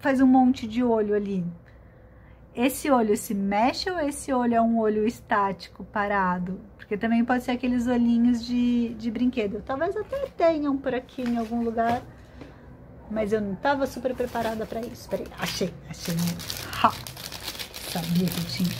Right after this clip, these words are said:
Sempre bom ter um olhinho por perto, né? Esses olhos que se mexem assim, pode ser uma ideia também, colar um monte deles,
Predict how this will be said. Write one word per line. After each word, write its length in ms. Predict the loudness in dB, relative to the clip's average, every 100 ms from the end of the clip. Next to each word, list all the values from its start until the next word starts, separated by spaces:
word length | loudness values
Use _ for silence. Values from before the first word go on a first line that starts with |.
| -8 -10 -10
Sempre 320 | 2 4 4
bom 160 | 2 0
ter 100 | 0
um 120 | 0
olhinho 320 | 0 0 0
por 140 | -2 -6
perto, 360 | -6 -8 -10 -18 -18 -18 -6
né? 140 | 0 0
Esses 260 | 0 0
olhos 320 | 2 2 0
que 160 | -4 -8
se 180 | -6 -2
mexem 460 | 0 0 -2 -2
assim, 320 | -6 0 0 0 -4 -12 -18 -18 -18 -2
pode 220 | 0 0
ser 100 | 2
uma 100 | 4
ideia 340 | 6 6 6
também, 320 | 2 2 2 2
colar 260 | 0 0
um 40 | 2
monte 460 | 0 0 -2 -2
deles, 440 | -2 0 0 -2